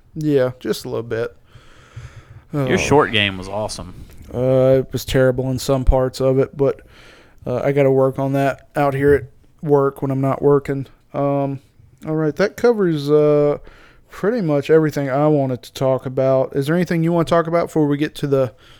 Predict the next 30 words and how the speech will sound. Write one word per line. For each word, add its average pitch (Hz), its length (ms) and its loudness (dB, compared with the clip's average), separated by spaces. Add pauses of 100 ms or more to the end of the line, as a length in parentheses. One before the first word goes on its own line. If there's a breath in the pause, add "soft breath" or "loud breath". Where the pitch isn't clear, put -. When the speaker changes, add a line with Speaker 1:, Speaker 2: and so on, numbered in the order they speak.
Speaker 1:
Southern 151 380 2
Lodge 143 340 2
list 139 360 4
debate? 156 380 2 (1700 loud breath)
Speaker 2:
Man, 101 260 -4
it's 104 120 -6
about 98 260 -6
dinner 101 240 -4
time 95 320 -8
for 101 100 -12
me. 95 320 -8 (680 loud breath)
Speaker 1:
All 143 120 0
Speaker 2:
The 139 60 4
Speaker 1:
right. 139 180 6
Speaker 2:
boss 139 180 -2
is 98 100 -12
almost 101 380 -6
home. 90 360 -12 (300)
Speaker 1:
All 139 80 -4
right, 131 280 0
so 151 180 6
tonight 165 600 4
we're 151 160 4
gonna 143 160 4
give 139 220 2
y'all 135 400 6
our 120 200 2 (360)
top - 360 0
five 131 340 0
chips. - 560 -2